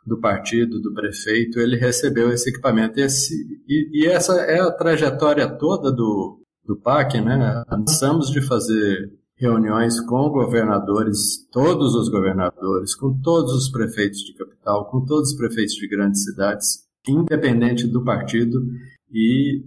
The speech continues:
pra fazer a escolha dos melhores, é, investimentos nas suas cidades, em todas as áreas, não só as máquinas e equipamentos,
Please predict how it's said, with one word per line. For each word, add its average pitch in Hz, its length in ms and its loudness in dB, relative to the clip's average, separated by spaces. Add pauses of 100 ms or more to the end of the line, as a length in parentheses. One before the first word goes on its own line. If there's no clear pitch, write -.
pra 127 380 2
fazer 139 720 2
a 143 160 2
escolha 151 560 0
dos 139 340 0
melhores, 131 1120 2
é, 110 240 0
investimentos 117 960 0
nas 131 280 2
suas 156 160 0
cidades, 113 360 0
em 139 100 -2
todas 202 240 0
as 156 160 2
áreas, 104 320 2
não 135 140 0
só 156 220 -2
as 135 100 0
máquinas 113 460 -2
e 101 60 -8
equipamentos, 104 720 -4